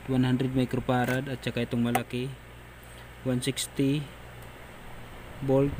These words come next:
two twenty microfarad. Ayan. So, dyan muna tayo sa apat na yung, mga bro. Ito, two fifty volt, four point seven microfarad.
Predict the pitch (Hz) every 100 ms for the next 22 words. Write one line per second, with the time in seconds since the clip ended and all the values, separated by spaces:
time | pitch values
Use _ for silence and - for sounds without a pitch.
0 | - - 151 135 135 135 131 135 131 123
1 | - - 113 110 107 113 - - - -
2 | - 107 110 113 120 - - - - -
3 | - 127 127 123 120 120 120 - - 135
4 | 139 147 147 143 143 139 - 131 127 -
5 | - - - - - - - - - -
6 | - - 143 - - - - - - -
7 | - - - - - 127 - 135 - 147
8 | 151 151 - - - - 127 127 135 -
9 | - - - - 127 131 127 - 127 127
10 | 123 123 117 - 117 110 113